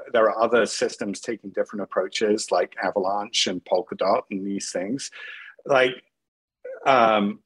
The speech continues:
as, as these smart contract based platforms mature,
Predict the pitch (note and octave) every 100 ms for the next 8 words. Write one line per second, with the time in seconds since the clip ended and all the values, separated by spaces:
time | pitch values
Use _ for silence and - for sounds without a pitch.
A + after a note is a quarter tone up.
0 | _ - C#3+ D#3 - - D3 E3 - C#3+
1 | B2 A#2 - - C3+ C3+ C3 C#3 C#3+ C3+
2 | A2 - B2 A#2+ A#2 - - _ _ _
3 | _ C#3 C#3 C#3+ B2 A2+ G2+ A2 F#2+ -
4 | - B2 G2+ F2+